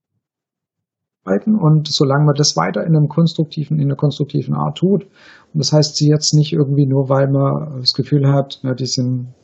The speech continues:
keine Ahnung, nur weil, ihr findet sie nur gut, weil sie sympathisch sind. Also ich finde, ich lese genug kritische Stimmen, war auch eine Frage, warum die eher unkritisch betrachtet werden, die zwei,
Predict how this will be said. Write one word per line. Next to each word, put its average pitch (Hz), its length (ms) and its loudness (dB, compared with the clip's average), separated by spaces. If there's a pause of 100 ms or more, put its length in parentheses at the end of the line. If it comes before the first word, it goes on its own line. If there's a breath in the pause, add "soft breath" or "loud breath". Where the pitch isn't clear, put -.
(120)
keine 123 240 -2
Ahnung, 131 360 0
nur 131 120 2
weil, 139 220 2
ihr 151 120 4
findet 151 280 2
sie 156 120 4
nur 151 160 4
gut, 147 200 0
weil 131 100 0
sie 135 100 -4
sympathisch 135 500 -2
sind. 202 220 -2 (400 soft breath)
Also 135 140 0
ich 139 200 -6
finde, 208 260 0
ich 160 200 -8
lese 135 280 2
genug 120 280 -2
kritische 202 440 0
Stimmen, 175 460 2
war - 120 0
auch 139 160 -2
eine 139 220 4
Frage, 139 400 0
warum 131 240 0
die 127 200 -4
eher 120 160 -4
unkritisch 185 560 0
betrachtet 165 560 -4
werden, 156 240 4
die 151 100 4
zwei, 143 320 0